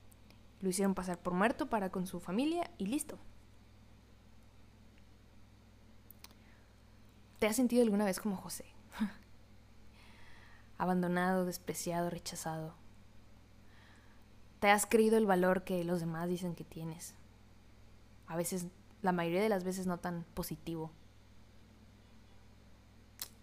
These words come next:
Todo parecía que,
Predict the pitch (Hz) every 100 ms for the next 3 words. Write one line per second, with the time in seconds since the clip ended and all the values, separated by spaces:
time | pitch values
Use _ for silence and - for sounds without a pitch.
0 | - - - - - - - - - -
1 | - - 262 311 269 220 - 254 254 226
2 | 190